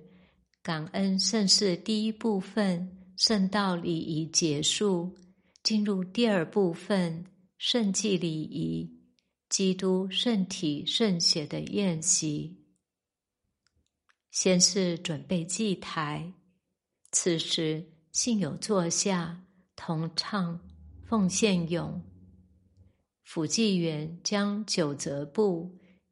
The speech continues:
点燃的蜡烛、圣爵布、圣爵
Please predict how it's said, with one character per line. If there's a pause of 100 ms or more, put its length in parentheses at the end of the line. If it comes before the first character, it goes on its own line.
点
燃
的
蜡
烛、 (160)
圣
爵
布、 (260)
圣
爵